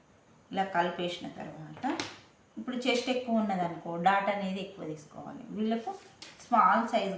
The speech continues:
కాబట్టి వీళ్ళకు ఒకటిన్నర తీసుకుంటున్నా. వీళ్ళకు చెస్ట్ వచ్చేసి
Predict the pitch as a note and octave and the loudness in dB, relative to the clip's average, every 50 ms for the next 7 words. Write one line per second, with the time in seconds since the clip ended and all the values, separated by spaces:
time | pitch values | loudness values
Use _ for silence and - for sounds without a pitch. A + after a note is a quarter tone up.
0 | E3+ F3+ E3 E3 F3 F3 - - D#4+ D#4+ C4 A3+ G#3+ G3+ F#3+ F3+ F3+ - D#4+ G4 | -4 -4 -2 -2 -4 -4 -4 -6 -4 -2 -2 -2 -2 0 -2 -2 -2 -2 -2 -4
1 | A4 - - - - - _ _ - G#3+ A3 C4 B3+ D#4 D4 C4 B3+ G#3+ F#3+ F3+ | -4 -6 -12 -16 -20 -20 _ _ -8 -6 -2 -2 0 2 2 4 6 6 6 4
2 | G#3 A3+ B3 A3 - - - - D#3+ D#3 D#3 - - - - D#3 - - - - | 4 2 0 0 -2 -4 -6 -8 -8 -8 -8 -8 -10 -12 -12 -12 -12 -14 -16 -20
3 | - - - _ _ _ - _ _ _ - - - _ _ - - - _ - | -20 -20 -20 _ _ _ -20 _ _ _ -20 -20 -20 _ _ -20 -20 -20 _ -20
4 | - - - - - F3+ F#3 - C4+ C4 - - G#3 F#3+ - - G#3 G3+ G3+ - | -20 -20 -20 -16 -12 -12 -8 -6 -6 -6 -4 -4 -6 -4 -2 -2 -2 -2 -2 -4
5 | G#3+ G3 - - E4 | -4 -6 -4 -4 -4